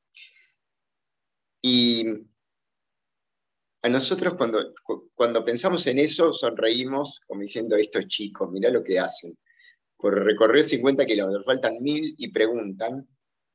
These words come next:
Y la realidad es que nosotros como adultos somos exactamente iguales.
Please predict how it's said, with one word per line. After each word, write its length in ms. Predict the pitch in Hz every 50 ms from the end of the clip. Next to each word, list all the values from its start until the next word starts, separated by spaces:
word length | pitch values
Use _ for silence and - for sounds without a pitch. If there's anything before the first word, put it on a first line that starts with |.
| _ _ _ _ _ _ _ _ _ _ _ _ _ _ _ _ _ _ _ _ _ _ _ _ _ _ _ _ _ _ _ _ _ _ _ _ -
Y 80 | 123 117
la 120 | 120 120
realidad 280 | 117 123 123 135 160 165
es 60 | -
que 80 | 160
nosotros 460 | 127 113 107 - - 160 160 117 - -
como 200 | - 104 107 113
adultos 360 | 117 123 127 127 - 147 139 -
somos 340 | 127 123 131 135 127 - -
exactamente 800 | 95 98 - - 139 139 - - 139 123 110 107 107 104 101
iguales. 500 | 104 90 80 - - - - - - -